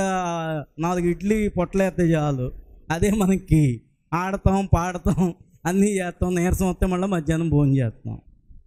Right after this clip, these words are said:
ఏంటి కీ అంటే? ఏదో కీ దేవుడు మనకి ఇవ్వక్కర్లేదు. ప్రతిరోజు మనల్ని అందరి మిషన్లు బాగు చేయవలసిన పని లేదు, కానీ దేవుడు మనకి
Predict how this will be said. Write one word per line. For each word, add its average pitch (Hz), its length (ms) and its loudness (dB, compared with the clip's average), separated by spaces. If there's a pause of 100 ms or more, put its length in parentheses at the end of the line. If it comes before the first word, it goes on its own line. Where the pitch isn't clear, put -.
(120)
ఏంటి 247 240 0
కీ 247 420 0
అంటే? 226 320 0 (520)
ఏదో 240 340 2
కీ 254 260 4 (120)
దేవుడు 240 320 2
మనకి 220 260 -4
ఇవ్వక్కర్లేదు. 190 720 -2 (440)
ప్రతిరోజు 247 600 4
మనల్ని 226 260 0
అందరి 233 420 -2
మిషన్లు 214 480 2 (400)
బాగు 196 260 -2
చేయవలసిన 208 560 0
పని 190 320 0 (640)
లేదు, 170 460 2 (340)
కానీ 185 280 2
దేవుడు 185 380 4
మనకి 156 640 0